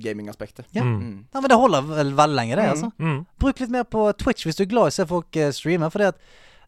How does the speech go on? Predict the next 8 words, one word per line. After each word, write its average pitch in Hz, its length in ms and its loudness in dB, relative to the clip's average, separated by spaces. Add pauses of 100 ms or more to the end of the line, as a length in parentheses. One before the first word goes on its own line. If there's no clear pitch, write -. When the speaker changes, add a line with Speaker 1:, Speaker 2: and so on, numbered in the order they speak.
Speaker 2:
der 180 160 4 (140)
streamer 156 360 -4
folk 139 200 -2 (100)
alt 156 320 0
fra, 123 320 0 (440)
eh, 120 200 -4
sjakk - 720 -2 (160)
til 123 440 0